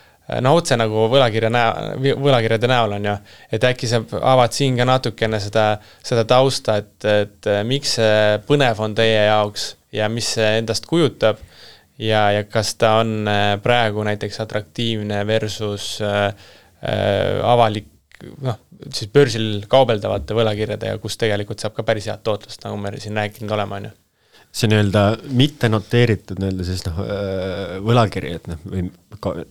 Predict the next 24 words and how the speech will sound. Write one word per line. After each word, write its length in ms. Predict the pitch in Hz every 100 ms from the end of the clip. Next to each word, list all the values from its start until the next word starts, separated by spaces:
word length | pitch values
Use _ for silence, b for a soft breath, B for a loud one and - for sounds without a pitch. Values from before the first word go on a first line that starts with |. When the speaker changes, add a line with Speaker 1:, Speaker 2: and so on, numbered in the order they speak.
| - -
Speaker 2:
et 320 | 85 - -
turuväline 580 | - 110 101 110 104 90
võlakiri, 420 | 95 85 76 87
nagu 180 | 85 90
ka 160 | 107 104
öeldakse, 400 | 90 95 - 71
et 140 | -
Speaker 1:
Mhm. 160 | 104 131 B B B B B
Speaker 2:
et, 300 | - 92 - -
äh, 140 | 104 95 -
see 200 | 110 117
on 80 | 139
nii-öelda 240 | 117 127 - _ -
täiesti 440 | 127 123 - 107
nii-öelda 400 | 101 98 95 98
mingis 360 | 98 113 143 110
mõttes 300 | 110 - 104
nagu 320 | 101 90 92 92
teine 320 | _ 110 110 98
maailm, 340 | 110 143 160 - -
et 180 | - 95
noh, 140 | 87 -
kui 200 | - 87 - _ _ _
nii-öelda 300 | 98 95 92